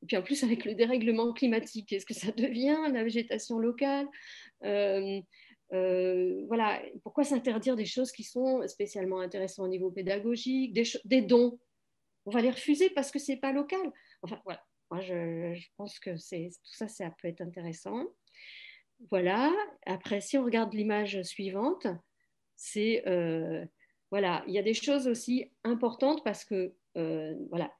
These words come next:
une école, un lieu où il y a, ou un lieu éducatif où il y a beaucoup d'enfants, euh, bah, il faut penser que, euh, les enfants vont aller, vouloir aller partout, ils vont piétiner,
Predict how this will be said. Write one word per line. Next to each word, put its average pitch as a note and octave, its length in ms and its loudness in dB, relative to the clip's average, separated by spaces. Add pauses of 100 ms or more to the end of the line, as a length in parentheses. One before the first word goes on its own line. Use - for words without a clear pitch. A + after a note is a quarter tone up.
une G3 180 -2
école, B3+ 400 4
un A3 80 4
lieu G#3 160 2
où F#3+ 40 0
il F3 60 0
y E3 80 4
a, D#3+ 520 -2
ou D#3+ 260 -4
un E3 80 -2
lieu F#3 320 2
éducatif E3+ 580 -2
où F3+ 60 -6
il E3+ 60 -4
y D#3+ 40 2
a E3 60 2
beaucoup E3+ 240 -4
d'enfants, E3+ 500 -2 (460)
euh, E3 400 -2
bah, D3+ 120 -6
il E3 120 -2
faut G#3 100 -2
penser F#3+ 400 0
que, E3 400 2
euh, E3 240 0
les E3 380 0
enfants F3+ 200 -2
vont F3+ 120 -2
aller, D#3+ 160 0
vouloir F3 420 0
aller E3 200 0
partout, F3 420 -6
ils A3+ 100 0
vont E3 140 0
piétiner, G#3+ 680 0